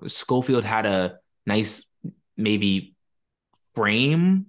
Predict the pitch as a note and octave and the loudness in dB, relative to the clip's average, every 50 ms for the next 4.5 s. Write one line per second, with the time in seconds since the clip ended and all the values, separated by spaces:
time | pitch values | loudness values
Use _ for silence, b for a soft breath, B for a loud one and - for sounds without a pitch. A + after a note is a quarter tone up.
0 | - F#3 - F#3+ F3 - F3+ F3 F3 F3+ F#3 F3+ E3+ F3 D#3+ F3 F#3 F3+ F3+ F3 | -10 -8 -6 -6 -4 -2 -2 0 2 2 0 0 0 -2 -4 -2 -2 -2 0 2
1 | D3 B2 A2+ G2+ G#2+ A2+ A#2+ A#2 A#2 B2 A#2 - A2+ - F#2+ F2 - - C#3 - | 2 0 0 -2 -2 -4 -4 -2 -2 -2 -2 -2 -2 -4 -6 -6 -6 -4 -2 -2
2 | C3+ C3 - D3+ C#3+ C#3 C3 A2+ F#2+ E2+ E2+ E2 F#2 G#2 - B2+ B2+ B2 C3+ C3+ | -2 0 0 0 0 0 0 -2 -4 -2 -2 -2 -2 -2 -2 -4 -4 -2 -2 -2
3 | C3+ C3+ C3+ C3 - - G#2+ G2 F#2+ F2+ B B B B B B B B B _ | -2 -2 -2 -4 -4 -2 -2 0 -2 -2 B B B B B B B B B _
4 | _ _ _ F#2+ F#2+ F#2+ F#2 F2+ - - | _ _ _ -2 0 0 0 0 0 -2